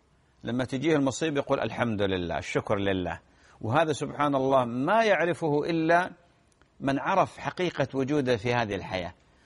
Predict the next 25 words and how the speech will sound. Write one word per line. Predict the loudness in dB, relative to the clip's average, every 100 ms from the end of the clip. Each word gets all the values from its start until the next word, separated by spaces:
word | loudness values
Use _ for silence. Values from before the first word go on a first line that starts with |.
| _ -4
وعرف | 0 4 4 4 0 -20 _ _ _ _ _
لماذا | -6 0 2 4 4 2
خلقه | 2 2 2 2 0
الله، | 0 -2 -4 _ _ _ _
وعرف | -6 0 4 4 4 0 -10
ما | 0 2
معنى | 2 2 0
هذه | 0 0 0
الابتلاءات. | -2 -4 -2 0 2 0 -4 -14 _ _ -10
ولذلك | -4 4 4 4
بعض | 4 4 4
الناس | 2 2 0 0
لما | 2 2 0 -4 -20 _ -10
تجيه | -2 2
مصيبة | 2 2 2 4 4
ماذا | 4 4 4
يقول؟ | 4 2
يقول: | -4 -4
"الحمد | -6 -6 -4
لله، | -2 -2 0 -2
الشكر | -2 -8 -6
لله". | -2 0 0 -2 -6 -20 -20 _
فيقال | -2 -2 2 2
له: | 2
"كيف، | -2 2 2 0